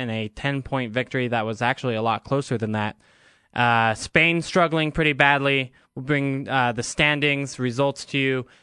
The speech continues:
uh, from today's action and kinda talk about what we've seen from the United States and, and the Jazz's players so far.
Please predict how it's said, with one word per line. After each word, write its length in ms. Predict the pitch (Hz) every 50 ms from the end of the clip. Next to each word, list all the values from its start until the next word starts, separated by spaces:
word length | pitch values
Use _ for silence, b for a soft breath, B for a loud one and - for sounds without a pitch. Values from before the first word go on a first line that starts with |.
| b b
uh, 340 | - 113 110 110 110 110 107
from 280 | - - - 135 117 117
today's 380 | - - 131 127 127 127 117
action 460 | 123 123 120 113 - - 127 117 117 113
and 360 | 101 113 113 110 110 117 _ -
kinda 180 | - 226 220
talk 220 | - - 240 240 -
about 260 | 175 165 151 135 123
what 240 | 143 151 156 143 -
we've 160 | 147 139 123
seen 280 | - - 151 147 147
from 120 | - 143 135
the 80 | 135
United 320 | 127 123 127 123 123 120 117
States 260 | - 135 123 120 -
and, 200 | 127 120 117 -
and 340 | - 120 117 110 110 110 104
the 100 | - 120
Jazz's 420 | 107 110 120 117 117 113 110 110 -
players 380 | - - 117 113 113 107 101
so 140 | - 120 110
far. 380 | 101 - 120 117 113 113 107